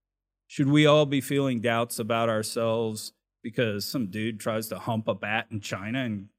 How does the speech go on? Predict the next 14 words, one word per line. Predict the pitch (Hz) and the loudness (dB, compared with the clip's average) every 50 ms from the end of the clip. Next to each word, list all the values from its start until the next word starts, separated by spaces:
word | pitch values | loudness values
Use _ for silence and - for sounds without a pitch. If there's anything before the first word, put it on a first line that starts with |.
| _ - | _ -6
good | 196 135 113 | -6 -6 -4
grief, | - 151 185 190 - 92 92 - - | -4 -2 -2 -2 -4 -6 -10 -8 -4
you | 135 135 | -2 0
know, | 135 139 143 147 | 2 2 2 2
I | 143 | 2
mean, | 147 147 143 | 2 2 2
that, | 156 151 156 151 - 139 131 | 2 2 0 -2 -6 -6 -4
that | 147 147 143 - | -2 -2 -2 -4
caused | - - - 143 131 165 175 151 131 135 | -6 -6 -6 -4 -2 -4 -4 -2 -2 0
all | 113 110 107 104 104 | 0 0 0 -2 -4
of | 98 98 90 | -6 -10 -12
this | - - - | -18 -18 -16
stuff. | - - - - 101 87 90 87 - | -14 -12 -12 -12 -12 -12 -14 -18 -16
So, | - - - 160 147 147 147 139 127 131 | -12 -6 -2 0 2 4 4 2 2 -2